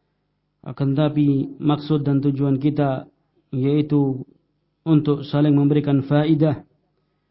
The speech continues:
untuk tawasaw bil haqqi wa tawasaw bis sabr,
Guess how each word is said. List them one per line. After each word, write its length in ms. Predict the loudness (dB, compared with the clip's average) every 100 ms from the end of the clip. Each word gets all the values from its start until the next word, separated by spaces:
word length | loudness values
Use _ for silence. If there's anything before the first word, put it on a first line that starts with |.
| _ _ _ -2
untuk 480 | 0 2 -2 -2 -2
tawasaw 480 | 0 2 2 0
bil 160 | 0 0
haqqi 400 | -2 -6 -2 2
wa 240 | 2 2
tawasaw 480 | 0 2 2 0 0
bis 240 | 0 0 0
sabr, 400 | 2 2 -2